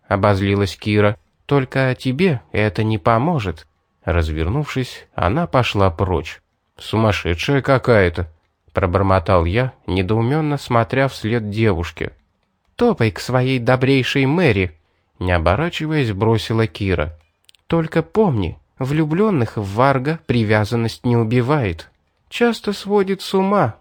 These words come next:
но живут они долго-долго», — и злобно выкрикнула. «Пока не надоедят хозяйке». Меня как мешком ударили. Ошарашенный словами Киры,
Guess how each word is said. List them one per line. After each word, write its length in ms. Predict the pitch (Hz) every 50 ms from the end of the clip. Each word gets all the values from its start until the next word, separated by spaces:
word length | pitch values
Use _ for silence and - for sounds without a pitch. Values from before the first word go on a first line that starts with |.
| _ -
но 220 | 135 143 160 151
живут 420 | 135 139 143 135 139 156 165 160
они 280 | 160 151 151 151 151 147
долго-долго», — 1160 | 123 123 170 214 247 240 220 180 147 143 135 123 120 127 127 123 120 113 107 101 107 104 107 - _ _ _ _ _ _ _ _ _
и 100 | - 87
злобно 520 | 98 95 87 95 131 156 143 127 127 139 127
выкрикнула. 840 | 113 123 135 120 - 113 104 95 - 101 92 87 82 78 78 - - _ _ _ _ _ _ _
«Пока 380 | - 160 165 156 - 175 170 170
не 160 | 170 170 170
надоедят 580 | 165 170 165 156 165 170 165 151 151 170 165 165
хозяйке». 800 | - - 180 165 151 180 202 185 139 113 - - 120 117 110 - _ _ _ _ _ _ _ _ _ _ _ _ _ _ _
Меня 460 | - 131 - 120 160 190 202 208 208 196
как 220 | - 180 165 -
мешком 560 | 156 156 151 139 - - - 143 131 113 107
ударили. 600 | 101 92 101 95 92 87 90 87 78 76 73 80 - _ _ _ _ _ _
Ошарашенный 800 | - 90 95 - - 123 135 147 165 165 156 - - 127 120 120
словами 540 | 107 - - 107 117 123 139 143 139 120 110
Киры, 480 | 98 - - 127 170 165 127 92 -